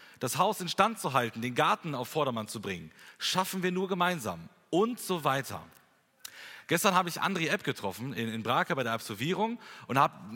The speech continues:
ganz kurz so mit ihm, mit ausgetauscht, wo-, worüber ich heute predigen möchte. Und er hat einfach direkt, äh, gesagt, entweder packen wir gemeinsam an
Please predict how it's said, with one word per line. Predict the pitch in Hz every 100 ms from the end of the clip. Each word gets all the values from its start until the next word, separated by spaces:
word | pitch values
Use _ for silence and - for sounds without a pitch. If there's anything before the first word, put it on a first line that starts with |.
| 127
ganz | 170 226
kurz | - 233 -
so | 196
mit | 160
ihm, | 151
mit | 147
ausgetauscht, | 175 208 165 170 175 156
wo-, | 143 135
worüber | 123 147 156 151
ich | 143
heute | 156 135
predigen | - 208 185 117
möchte. | 107 107 151 208 - - -
Und | - 180 -
er | 139
hat | 156 -
einfach | 175 160
direkt, | 147 143 208 - -
äh, | 135 135
gesagt, | - 120 127 170 - - - - -
entweder | 170 196 185 170
packen | - 196 165
wir | 143
gemeinsam | 123 127 139 120 110
an | 131 226 285